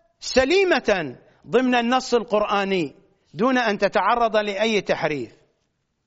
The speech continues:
ثانيا، إن بقاء القرآن نصا وروحا يعني أن نبوة محمد لم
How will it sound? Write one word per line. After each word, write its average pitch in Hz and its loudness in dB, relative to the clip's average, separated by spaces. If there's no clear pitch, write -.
ثانيا، 247 0
إن 226 2
بقاء 254 2
القرآن 247 0
نصا 247 -2
وروحا 240 0
يعني 233 0
أن 240 0
نبوة 233 2
محمد 247 0
لم 277 0